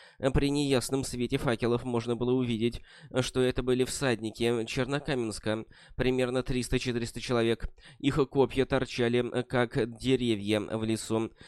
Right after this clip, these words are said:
Доспехи сверкали, боевые кони фыркали. Всадники стучали по доспехам и щитам, громко кричали, но не, э, продвигались дальше.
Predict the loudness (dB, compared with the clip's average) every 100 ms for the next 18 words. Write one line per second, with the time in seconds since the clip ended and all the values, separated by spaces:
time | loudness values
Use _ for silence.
0 | -12 -2 2 2 2 -2 -2 0 0 2
1 | 2 2 0 -4 -14 -18 -2 2 4 2
2 | 0 0 0 0 2 2 -2 -4 -2 0
3 | 2 2 -2 _ -20 -2 0 2 2 2
4 | 2 0 0 0 0 -2 -2 0 2 2
5 | 2 0 0 -2 -4 -2 0 0 0 -2
6 | -2 -2 0 0 0 0 0 -2 0 0
7 | 0 -4 -2 -2 -2 0 2 0 -2 -10
8 | -20 -8 0 4 4 4 4 2 0 2
9 | 2 2 2 4 4 4 2 0 0 -4
10 | -4